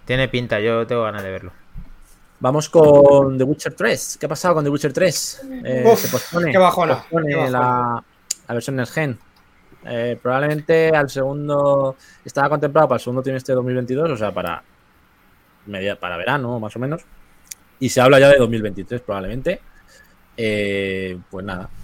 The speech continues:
Speaker 2: junto a ese nuevo proyecto, recordemos, de la nueva saga de The Witcher que van a, que están en desarrollo. Y por otro lado, en la otra, en la, en el otro lado de la balanza, eh, ha llegado a las cuarenta millones de unidades vendidas de Witcher tres.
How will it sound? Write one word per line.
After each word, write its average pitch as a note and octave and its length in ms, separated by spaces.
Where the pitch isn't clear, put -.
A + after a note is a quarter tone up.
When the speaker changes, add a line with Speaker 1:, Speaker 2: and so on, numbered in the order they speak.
Speaker 2:
junto G#2+ 360
a G#2+ 80
ese A2+ 520
nuevo A2+ 200
proyecto, A2+ 460
recordemos, G#2+ 760
de F#2+ 320
la F2+ 360
nueva G2 240
saga G2 260
de G2 100
The F#2+ 80
Witcher G2+ 320
que F2+ 100
van F2+ 240
a, F2+ 360
que F#2 80
están G2 180
en G2+ 80
desarrollo. F3+ 500
Y C3 800
por C#3 220
otro D#3 200
lado, F3 280
en B2 60
la A#2 80
otra, C3+ 600
en A#2 140
la, A#2 180
en A#2+ 100
el A#2+ 80
otro C3+ 160
lado C#3+ 140
de C#3+ 60
la C#3+ 100
balanza, F#3 580
eh, B2 460
ha B2+ 60
llegado D#3 600
a B2+ 100
las E3 300
cuarenta F3+ 540
millones E3 420
de D3+ 80
unidades D3 340
vendidas E3+ 480
de A#2+ 60
Witcher C3 360
tres. C3 460